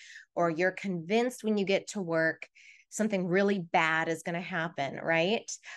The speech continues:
Um, the, the herb that's for that kind of thought where you kind of get hooked into one thing is wild lettuce. It's a little harder to find,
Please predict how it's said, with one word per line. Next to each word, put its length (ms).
Um, 280
the, 300
the 220
herb 280
that's 220
for 160
that 380
kind 200
of 80
thought 240
where 100
you 80
kind 220
of 60
get 200
hooked 420
into 380
one 340
thing 460
is 180
wild 420
lettuce. 600
It's 120
a 40
little 300
harder 300
to 100
find, 580